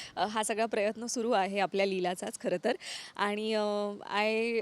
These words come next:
मग थोडी थोडी असं काही आठवेल किंवा कदाचित पूर्ण आठवेल किंवा नाही, हे सगळंच, अ, हळूहळू, हळू एकेका टप्प्यावरती उलगडत जाणार आहे.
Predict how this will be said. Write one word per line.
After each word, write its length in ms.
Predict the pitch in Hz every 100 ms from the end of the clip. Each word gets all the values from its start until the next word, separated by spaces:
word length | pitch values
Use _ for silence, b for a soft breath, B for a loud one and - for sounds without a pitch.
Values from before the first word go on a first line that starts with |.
| -
मग 60 | 240
थोडी 160 | 311 302
थोडी 160 | 330 294
असं 140 | 294
काही 160 | 294 285
आठवेल 540 | 240 220 233 226 226 220
किंवा 200 | 240 240
कदाचित 320 | 240 233 254 262
पूर्ण 220 | 233 233
आठवेल 380 | 226 185 202 202
किंवा 200 | 214 233
नाही, 380 | 233 196 185 - b b
हे 60 | 254
सगळंच, 580 | 269 214 233 277 - -
अ, 360 | - 220 202 208
हळूहळू, 460 | 247 254 294 285
हळू 240 | 285 262 269
एकेका 300 | 233 247 247
टप्प्यावरती 520 | 240 - 202 220 233
उलगडत 380 | 208 190 180 175
जाणार 280 | 180 165
आहे. 100 | 160